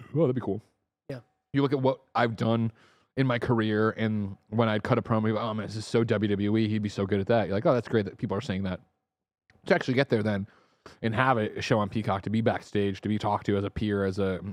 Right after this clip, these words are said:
Speaker 1: be on W W E dot com as a superstar, right? Like, to have people, "Oh, he actually is a W W E person," like, that's fucking crazy, right? And so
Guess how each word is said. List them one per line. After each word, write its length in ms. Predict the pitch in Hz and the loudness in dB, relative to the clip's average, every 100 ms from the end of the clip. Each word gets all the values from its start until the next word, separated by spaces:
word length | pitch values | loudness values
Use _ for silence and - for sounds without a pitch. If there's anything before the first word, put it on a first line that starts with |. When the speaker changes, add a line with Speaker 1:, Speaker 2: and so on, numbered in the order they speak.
| 107 | -4
Speaker 1:
be 100 | 104 | 0
on 200 | 120 110 | 0 0
W 160 | 110 107 104 | 0 0 0
W 160 | 104 | 0
E 40 | 104 | 0
dot 200 | 95 - | -2 -2
com 420 | 104 101 95 101 | -2 -2 -2 -4
as 240 | 107 107 98 | -2 0 -2
a 40 | |
superstar, 560 | - 123 104 - 92 92 | -2 -2 -2 -2 -2 0
right? 240 | 101 101 | 0 0
Like, 200 | 104 95 - _ _ _ | -2 -4 -8 _ _ _
to 60 | 131 | 0
have 100 | 143 | 2
people, 200 | 147 127 | 2 4
"Oh, 240 | 139 113 90 _ _ _ _ _ _ - - | 4 2 0 _ _ _ _ _ _ -8 2
he 100 | 170 | 2
actually 240 | 147 139 | 4 2
is 100 | 131 | 2
a 40 | 175 | 2
W 240 | 120 120 | 2 2
W 240 | 101 110 | 2 0
E 60 | 113 | 0
person," 400 | - 123 - 98 | 2 0 0 -8
like, 140 | 92 | -8
that's 200 | 113 117 | -8 -8
fucking 260 | - - 85 | -10 -14 -8
crazy, 420 | 131 123 127 95 | -4 -2 -2 -2
right? 240 | 92 98 104 - _ - - _ _ 127 | -2 -2 -4 -12 _ -20 -20 _ _ -4
And 120 | 131 | 2
so 320 | 147 123 | 4 4